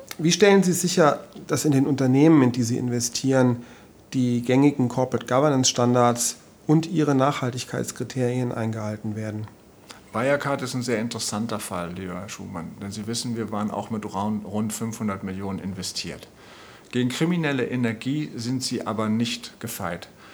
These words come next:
Speaker 2: Und es gibt gn-, genug Menschen, die auf der Tribüne sitzen und sagen, das hätte man alles wissen können.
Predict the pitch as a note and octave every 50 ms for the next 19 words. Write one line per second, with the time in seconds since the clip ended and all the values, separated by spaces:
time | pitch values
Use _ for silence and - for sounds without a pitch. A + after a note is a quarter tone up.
0 | - - - - A#2 A#2+ A#2 - E3+ E3 E3 - - - D3+ C3+ C3+ A#2+ D3+ D3+
1 | F3+ E3+ - C3+ C3+ C3+ C3+ C3+ - - C3 A#2+ A#2 G#2+ G#2 - - A#2+ A#2 -
2 | - A#2 A2 A2+ C3 C3+ C#3+ C#3 C3 - B2 B2 B2 - - - B2 A2+ G#2+ G#2
3 | G#2 G2+ G#2+ G#2 A2 A2 A2+ A#2 A#2 A2 A2 A2 - A#2 A2 - A2 G#2 F#2+ -
4 | G2 G#2+ G#2+ - - - - - A2 F#2+ F2+ - E2+ E2 F2+ G2+